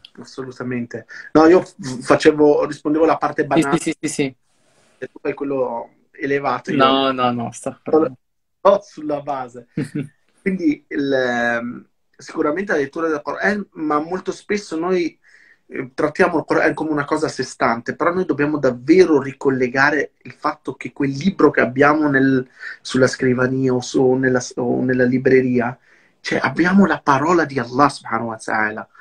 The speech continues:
Speaker 1: Cioè, il creatore dei mondi ha un messaggio per noi.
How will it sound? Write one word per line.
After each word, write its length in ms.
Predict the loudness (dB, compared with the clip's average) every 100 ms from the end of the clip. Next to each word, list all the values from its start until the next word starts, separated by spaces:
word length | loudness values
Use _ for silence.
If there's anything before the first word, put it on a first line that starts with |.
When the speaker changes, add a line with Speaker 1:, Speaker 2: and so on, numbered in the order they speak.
| -20 -20 -16
Speaker 1:
Cioè, 160 | 0 2
il 120 | 2
creatore 680 | 2 4 4 4 6 8 6
dei 200 | 2 0
mondi 800 | 0 2 2 0 -4 -2 -2 0
ha 160 | 4 4
un 200 | 4 2
messaggio 640 | 0 -4 -4 -6 -6 -8 -6
per 160 | -6
noi. 440 | -6 -6 -6 -8